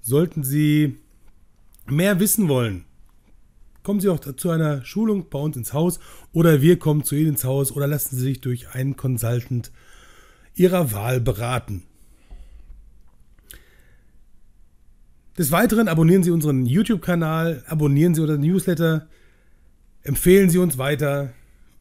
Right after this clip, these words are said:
und ich hoffe, es hat Ihnen gefallen und ich würde mich freuen, Sie beim nächsten Mal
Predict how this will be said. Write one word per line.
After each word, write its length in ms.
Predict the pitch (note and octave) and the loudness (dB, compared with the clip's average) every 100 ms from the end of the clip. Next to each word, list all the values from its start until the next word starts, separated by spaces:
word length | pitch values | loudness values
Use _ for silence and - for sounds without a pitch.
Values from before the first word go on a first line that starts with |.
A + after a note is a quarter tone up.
| - - | -20 -14
und 200 | - D#3+ | -8 -6
ich 140 | - | -4
hoffe, 220 | C#3+ C3 | -4 -2
es 160 | D3 B2+ | -2 -4
hat 140 | D3+ | -6
Ihnen 140 | D3 C3 | -6 -6
gefallen 360 | A#2 C3+ D3 | -4 -4 -4
und 60 | C3+ | -4
ich 120 | G#2 | -4
würde 120 | C3+ | -2
mich 140 | C3+ A#2 | -2 -4
freuen, 380 | - C3 C#3 B2 | -6 -2 0 0
Sie 60 | |
beim 140 | A#2+ A#2 | 0 0
nächsten 360 | C3 D3 - | 0 -2 -4
Mal 340 | A#2 A#2 B2 | -4 -4 -6